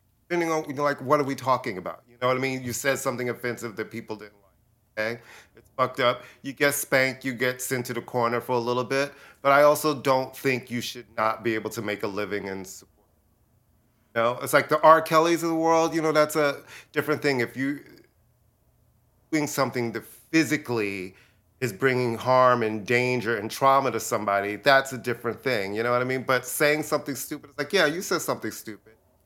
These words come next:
It's really dumb. But I don't think that should mean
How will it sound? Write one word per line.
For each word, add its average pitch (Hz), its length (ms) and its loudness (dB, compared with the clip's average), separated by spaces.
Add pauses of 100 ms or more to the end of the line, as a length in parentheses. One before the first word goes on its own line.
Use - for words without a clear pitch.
(380)
It's 151 160 -4
really 143 300 2
dumb. 95 340 0 (300)
But 135 100 4
I 143 100 10
don't 147 160 4
think 143 240 -2
that 127 220 4
should 120 240 -6
mean 117 320 -8